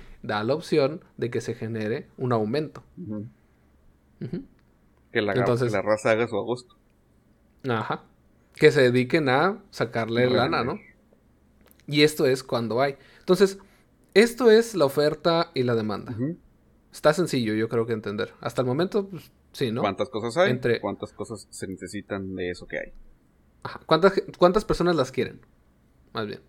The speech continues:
Speaker 1: ¿no? ¿Cuántas hay? ¿Cuántas personas las quieren?
Speaker 2: Ujú.
Speaker 1: Ahora, dentro de la economía,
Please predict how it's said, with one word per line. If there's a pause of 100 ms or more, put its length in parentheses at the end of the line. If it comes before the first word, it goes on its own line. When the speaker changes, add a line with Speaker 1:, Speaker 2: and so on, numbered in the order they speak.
(160)
Speaker 1:
¿no? (840)
¿Cuántas
hay?
¿Cuántas
personas
las
quieren?
Speaker 2:
Ujú. (580)
Speaker 1:
Ahora, (460)
dentro
de
la
economía,